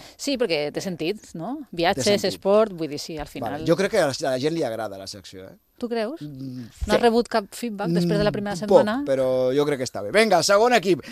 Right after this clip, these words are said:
Speaker 2: Villarreal B, rival, un set, perquè el rival, pues, no fa gràcia, però és molt difícil, vale?
Speaker 1: Val.
Speaker 2: És que aquí és, s'ha d'interpretar per les dues.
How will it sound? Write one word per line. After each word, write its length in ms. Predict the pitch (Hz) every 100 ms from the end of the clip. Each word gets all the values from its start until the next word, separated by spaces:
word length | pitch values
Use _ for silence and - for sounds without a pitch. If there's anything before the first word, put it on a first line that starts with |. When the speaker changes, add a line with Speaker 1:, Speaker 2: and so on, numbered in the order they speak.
| -
Speaker 2:
Villarreal 460 | 151 190 185 202 226
B, 100 | 185
rival, 380 | - 170 202 254
un 100 | 190
set, 320 | - 175 120 -
perquè 240 | 127 123
el 60 | 123
rival, 360 | 117 123 147 123
pues, 200 | 117 107
no 160 | 123
fa 220 | 123 135 131
gràcia, 300 | 143 - -
però 120 | 143
és 80 | 123
molt 160 | 143 135
difícil, 440 | - 104 104 - _
vale? 260 | 110 120 185
Speaker 1:
Val. 320 | 156 - 254 -
Speaker 2:
És 100 | -
que 200 | 185 147
aquí 340 | 131 170 180
és, 320 | 151 151 139 139 131 -
s'ha 160 | - 143
d'interpretar 560 | 147 143 127 135 139
per 120 | 117 107
les 180 | 107
dues. 300 | 101 110 -